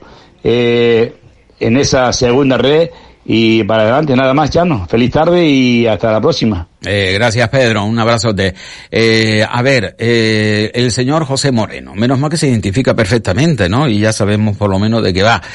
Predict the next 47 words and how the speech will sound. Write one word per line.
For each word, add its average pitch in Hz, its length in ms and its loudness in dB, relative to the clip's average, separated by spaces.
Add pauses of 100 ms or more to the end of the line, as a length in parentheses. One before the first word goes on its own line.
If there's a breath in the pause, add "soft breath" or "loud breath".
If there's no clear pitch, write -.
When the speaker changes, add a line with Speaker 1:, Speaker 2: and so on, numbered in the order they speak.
(220 loud breath)
Speaker 2:
Eh, 110 240 2
una 160 240 0
mala 160 200 0
semana 147 300 -2
la 135 100 0
tiene 123 220 0
cualquiera. 90 560 -2
Habló 123 260 2
el 165 60 0
señor 135 300 -2
Ramírez 135 400 0
y 120 60 0
no 127 180 0
subió 113 260 0
el 104 140 0
pan. 78 340 -2
Eh, 110 80 -2
renovación 107 540 0
de 107 100 0
Mel, 143 220 0
que 120 100 -4
a 101 40 2
algunos 110 280 0
le 101 100 0
falló 107 240 0
la 104 100 2
bola 101 180 0
de 95 140 -2
cristal, 139 440 0
y 139 80 0
Socorro 113 400 -2
subió 107 220 -2
al 120 80 0
San 113 140 0
Mateo, 113 300 0
que 113 100 -2
a - 20 0
algunos 110 280 0
le 104 60 2
habrá 104 200 0
caído 113 300 0
como 101 220 -4
una 117 220 0
patada 110 360 0
en 110 80 0
la 101 80 0
barriga, 104 440 0